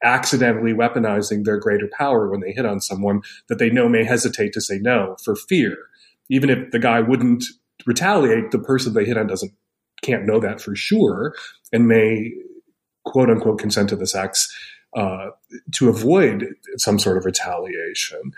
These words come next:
But just the fact that someone hit on you and made you uncomfortable, it becomes a problem and,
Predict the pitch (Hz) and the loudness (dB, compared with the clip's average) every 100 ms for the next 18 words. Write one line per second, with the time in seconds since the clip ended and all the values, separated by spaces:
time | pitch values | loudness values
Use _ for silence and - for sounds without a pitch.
0 | - - - - 135 147 147 143 202 233 | -14 -14 -16 -10 -6 -2 0 0 0 2
1 | 185 165 151 - 143 139 120 147 147 143 | 2 2 0 0 0 2 2 2 2 2
2 | 135 131 120 - 120 120 - 240 240 240 | 2 2 0 -2 -6 -6 -4 -2 -2 -4
3 | _ _ _ _ _ _ _ _ _ - | _ _ _ _ _ _ _ _ _ -4
4 | 156 151 156 - 165 165 165 170 165 - | -2 0 -2 -2 0 2 4 4 2 -2
5 | - - - - 170 185 110 101 120 131 | -4 -8 -8 -2 0 0 0 0 0 0
6 | 113 107 117 | -2 -2 -4